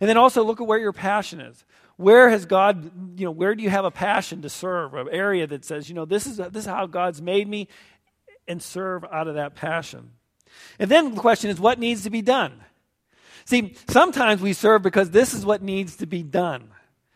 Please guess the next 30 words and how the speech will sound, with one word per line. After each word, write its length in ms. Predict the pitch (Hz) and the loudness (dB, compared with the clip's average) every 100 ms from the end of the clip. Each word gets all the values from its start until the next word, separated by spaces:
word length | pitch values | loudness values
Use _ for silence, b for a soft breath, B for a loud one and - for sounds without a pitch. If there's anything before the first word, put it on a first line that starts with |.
| _ - | _ -4
Jesus 480 | 208 254 247 220 180 | 2 2 2 0 0
knew 240 | 202 226 | 0 2
that 100 | 202 | 0
the 100 | 160 | -2
feet 300 | - 220 214 | -2 -4 -4
were 140 | 190 | -6
dirty, 340 | 156 185 180 175 | -2 0 2 0
they 100 | 147 | -2
needed 340 | 160 196 175 | -4 -6 -8
to 60 | 160 | -6
be 120 | 160 | -6
washed. 440 | 143 156 127 113 B B | 0 0 0 -4 B B
The, 300 | 254 147 165 - | -6 -6 -14 -6
there, 160 | 196 202 | -2 0
there, 240 | 202 202 | 0 0
there 120 | 190 | 0
was 140 | 190 185 | 0 0
probably 300 | 226 254 208 | 0 0 2
no 200 | 214 269 | 4 6
one 160 | 262 | 4
in 80 | 254 | 0
the 80 | 226 | -2
room 300 | 202 196 165 | -2 -2 -2
that 120 | 160 | -4
would 100 | 156 | -4
say, 200 | 185 160 | -4 -4
"I 220 | 175 202 | -2 -2
have 180 | 220 196 | -2 -4
the 60 | 170 | -8
f-, 120 | - | -10